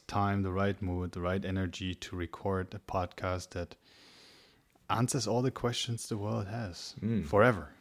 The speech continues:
Speaker 1: you
Speaker 2: Mm.
Speaker 1: know? Um,
Speaker 2: Preach.
Speaker 1: indefinitely. Yeah. So today it's my turn coming up with questions, and in, um, good old procrastinator fashion, I did it this morning.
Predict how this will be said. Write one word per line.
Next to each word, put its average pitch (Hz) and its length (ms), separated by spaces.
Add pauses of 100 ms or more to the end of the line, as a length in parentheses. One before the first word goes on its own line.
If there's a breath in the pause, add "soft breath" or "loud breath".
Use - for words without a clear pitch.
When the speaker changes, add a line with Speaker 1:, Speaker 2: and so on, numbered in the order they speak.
(120)
Speaker 1:
you 110 140
Speaker 2:
Mm. 104 40
Speaker 1:
know? 107 200 (180)
Um, 85 360 (180)
Speaker 2:
Preach. 107 320
Speaker 1:
indefinitely. 98 800 (460)
Yeah. 104 160 (160)
So 92 340 (560 loud breath)
today 143 320
it's - 320
my 95 160
turn 107 400
coming 85 300
up 85 160
with 90 160
questions, 98 600 (160)
and 87 520
in, 92 420
um, 87 400
good 101 140
old 92 260
procrastinator 92 800
fashion, 95 540
I 98 80
did 90 160
it 82 100
this 87 180
morning. 95 420